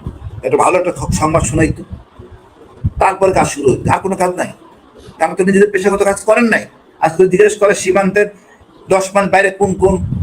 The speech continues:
মসজিদ আছে, কোন কোন মু-, জনগোষ্ঠী আছে, কিছু বলতে পারবে না। আমরা তো এই বাহিনীকে কাজে লাগাই নাই, ব্যক্তিগত লাঠি হলে হিসেবে কাজ করেছি আমরা ডিজিএফআই কে,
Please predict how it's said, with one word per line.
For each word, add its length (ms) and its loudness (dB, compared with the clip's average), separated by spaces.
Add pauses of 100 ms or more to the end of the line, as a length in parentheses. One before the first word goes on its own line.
মসজিদ 300 2
আছে, 220 0
কোন 160 0
কোন 140 -2
মু-, 240 2
জনগোষ্ঠী 460 2
আছে, 120 -2
কিছু 180 0
বলতে 200 2
পারবে 260 2
না। 60 -6 (460)
আমরা 140 -2
তো 60 2
এই 160 4
বাহিনীকে 400 0
কাজে 220 0
লাগাই 260 2
নাই, 200 -8 (800)
ব্যক্তিগত 400 2
লাঠি 300 4
হলে 100 4
হিসেবে 180 2
কাজ 240 0
করেছি 260 2
আমরা 120 -2
ডিজিএফআই 380 2
কে, 160 -10